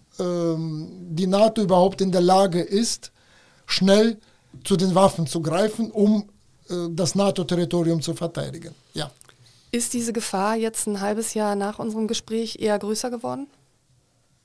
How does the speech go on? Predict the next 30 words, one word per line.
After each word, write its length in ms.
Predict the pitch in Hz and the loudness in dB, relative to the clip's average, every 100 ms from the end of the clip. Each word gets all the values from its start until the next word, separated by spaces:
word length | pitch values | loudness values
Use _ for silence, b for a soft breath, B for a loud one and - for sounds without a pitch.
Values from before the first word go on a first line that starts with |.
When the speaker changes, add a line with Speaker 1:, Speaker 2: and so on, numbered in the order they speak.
| _ _ _ _ _ _ B B B B B B B B _ _ _ _ - | _ _ _ _ _ _ B B B B B B B B _ _ _ _ -8
Speaker 1:
Schwer 380 | - - 190 180 | -6 -2 -2 -2
zu 160 | 180 | -4
beurteilen. 640 | 170 180 185 139 139 127 139 | -4 -2 -2 -2 -6 -6 -10
Also 180 | 165 151 | -6 -4
sie 160 | 147 208 | 0 0
ist 140 | - | 2
nicht 120 | 196 | 0
kleiner 380 | - 208 247 208 | 4 6 6 4
geworden, 560 | 165 156 151 170 190 190 | 2 0 2 2 2 -2
aber 220 | 170 180 | -2 -2
ob 100 | 185 | -2
sie 160 | 202 165 | -2 0
größer 420 | 185 233 - 202 | 4 4 2 -2
geworden 720 | 180 170 180 170 170 180 196 202 | -2 0 0 -2 -6 -8 -12 -8
ist, 320 | 160 - - | -8 -8 -12
weiß 340 | 143 185 185 - | -2 0 0 -2
ich 160 | 139 | -4
nicht. 240 | 196 208 - | -2 -2 0
Die 80 | 196 | 2
russische 460 | 196 202 175 185 | 4 2 2 2
Armee 220 | 185 214 170 | 4 4 4
ist 120 | - | 0
schwächer 380 | 160 143 - 135 | -4 -6 -10 -14
geworden. 540 | 139 - - 143 143 _ B B B B B | -16 -18 -20 -20 -20 _ B B B B B
Aber 320 | 175 156 175 | 2 4 6
auch 160 | 202 | 4
die 180 | - 208 | 4 2
Aggressivität 960 | 190 - 180 - 165 170 - 214 - - b b b b b - - | 2 2 -2 0 -2 0 4 4 4 -4 b b b b b -18 -10
des 240 | 139 147 | -6 -4
Kremls, 600 | - 190 175 135 - - | 0 2 2 -2 -10 -12